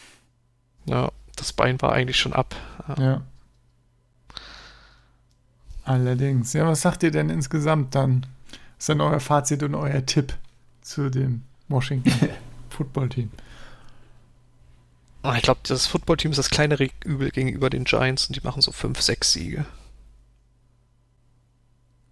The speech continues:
Speaker 1: So, die haben die Bengals zum Beispiel oder die, die Panthers als Gegner, da fällt bestimmt noch ein Win mehr ab als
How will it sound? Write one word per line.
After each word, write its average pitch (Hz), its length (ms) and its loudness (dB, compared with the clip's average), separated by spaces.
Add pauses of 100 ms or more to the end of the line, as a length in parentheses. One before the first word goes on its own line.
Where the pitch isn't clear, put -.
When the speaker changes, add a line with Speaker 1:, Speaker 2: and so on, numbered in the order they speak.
(160)
Speaker 1:
So, 120 100 -6
die 120 80 0
haben 120 120 4
die 120 80 -4
Bengals 131 420 2
zum 135 120 0
Beispiel 123 340 0
oder 120 120 0
die, - 320 -4
die - 120 -12
Panthers 127 500 0
als - 220 0
Gegner, 127 320 0
da 127 240 -2 (100)
fällt - 260 -6
bestimmt - 280 -4
noch 131 120 -4
ein 123 180 0
Win 123 140 0
mehr 120 220 0 (480)
ab - 220 4
als - 260 -4